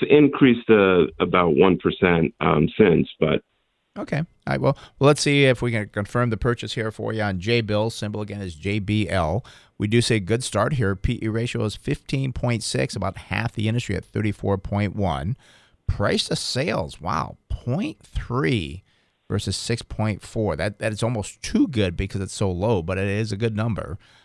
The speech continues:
Speaker 2: Uh, price to book value, seven point one versus twenty-one, and price to cash flow looking good here. It's six point one versus twenty. So the valuation ratio is looking very good for J-Bill Circuits.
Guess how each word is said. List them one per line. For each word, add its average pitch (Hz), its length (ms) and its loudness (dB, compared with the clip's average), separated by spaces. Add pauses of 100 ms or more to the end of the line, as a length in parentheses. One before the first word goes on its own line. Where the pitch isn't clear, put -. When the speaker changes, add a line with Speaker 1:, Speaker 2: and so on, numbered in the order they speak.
(120)
Speaker 2:
Uh, 90 160 -2
price 135 320 2
to 110 80 -4
book 113 160 -2
value, 127 320 0
seven 123 440 0
point 113 340 -2
one 110 300 -2
versus 113 360 -4
twenty-one, 104 640 -2
and 135 160 0
price - 320 -4
to - 80 -6
cash - 420 -10
flow 110 120 -2
looking 98 260 -2
good 87 160 -4
here. 92 220 -2
It's - 120 -4
six - 240 -8
point 110 380 -6
one 98 500 -2 (540)
versus 95 380 -2
twenty. 107 300 -4
So - 100 -8
the 85 120 -8
valuation 196 480 -2
ratio 139 220 0
is 127 60 -4
looking 104 260 -2
very 101 240 -2
good 107 200 -2
for - 100 -8
J-Bill 82 360 -6
Circuits. - 520 -2